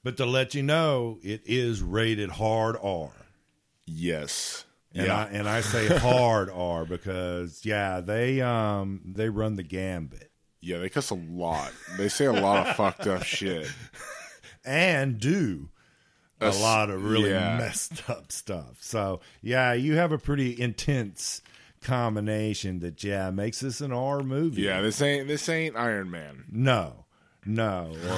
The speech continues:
Speaker 1: or
Speaker 2: <laughs>
Speaker 1: Captain America.
Speaker 2: No, this is Kick-Ass.
Speaker 1: Yeah, this is Annie, Annie-Hero.
Speaker 2: Yeah, but it,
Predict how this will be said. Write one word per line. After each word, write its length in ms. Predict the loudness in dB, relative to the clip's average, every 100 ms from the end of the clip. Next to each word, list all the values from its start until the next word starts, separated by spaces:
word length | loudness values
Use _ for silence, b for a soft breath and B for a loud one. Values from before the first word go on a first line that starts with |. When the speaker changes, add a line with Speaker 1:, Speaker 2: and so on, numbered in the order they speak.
| 2
Speaker 1:
or 100 | 2
Speaker 2:
<laughs> 60 |
Speaker 1:
Captain 420 | 4 4 4 0
America. 600 | 0 0 -2 -4 -8 -14 -12
Speaker 2:
No, 840 | -8 -6 -4 -4 -4 -4 -6 -8 -6
this 260 | -4 -2
is 600 | -2 0 -2 -4 -6 -8 -4
Kick-Ass. 680 | -4 -2 -4 -6 -6 -4
Speaker 1:
Yeah, 340 | 0 2 0 -2
this 240 | -4 -6 -4
is 140 | -8
Annie, 520 | -6 -4 -2 -2 -6 -4
Annie-Hero. 1040 | 0 2 2 0 -2 -2 -4 -8 -12 -16 -10
Speaker 2:
Yeah, 380 | -6 -4 -4 -2
but 180 | -2
it, 340 | 2 4 4